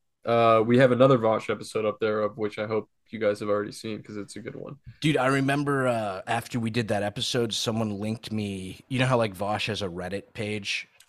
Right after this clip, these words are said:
Speaker 1: Uh, n-, I did not know that.
Speaker 2: There's, like, a Vosh subreddit, but someone made a post. They didn't mention you, thankfully. I think you're good on their terms, but they
Speaker 1: Oh,
Speaker 2: were
Speaker 1: God.
Speaker 2: like, "This yolo swag guy, like, I don't think Vosh should be talking to
Speaker 1: The
Speaker 2: him.
Speaker 1: shady
Speaker 2: Like, I,
Speaker 1: character.
Speaker 2: I'm kind of worried." Yeah, I was like,
Speaker 1: Yeah,
Speaker 2: "Uh-oh.
Speaker 1: you should ask what
Speaker 2: Uh-oh."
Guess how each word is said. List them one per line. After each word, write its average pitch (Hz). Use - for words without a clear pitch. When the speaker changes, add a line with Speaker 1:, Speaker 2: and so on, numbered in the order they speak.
Speaker 1:
Uh, 110
n-, 113
I 117
did 120
not 110
know 101
that. 104
Speaker 2:
There's, 135
like, 135
a 131
Vosh 107
subreddit, 98
but 104
someone 110
made 107
a 101
post. -
They 147
didn't 196
mention 180
you, 139
thankfully. 113
I 92
think 113
you're 143
good 123
on 101
their 98
terms, 87
but -
they -
Speaker 1:
Oh, 131
Speaker 2:
were 90
Speaker 1:
God. 90
Speaker 2:
like, -
"This 127
yolo 117
swag 110
guy, 104
like, 95
I 98
don't 123
think 117
Vosh 104
should 107
be 92
talking 139
to 156
Speaker 1:
The 135
Speaker 2:
him. -
Speaker 1:
shady 160
Speaker 2:
Like, -
I, -
Speaker 1:
character. 180
Speaker 2:
I'm 120
kind 151
of 113
worried." 123
Yeah, 113
I 107
was 110
like, 117
Speaker 1:
Yeah, 113
Speaker 2:
"Uh-oh. 92
Speaker 1:
you -
should 151
ask 147
what 180
Speaker 2:
Uh-oh." 117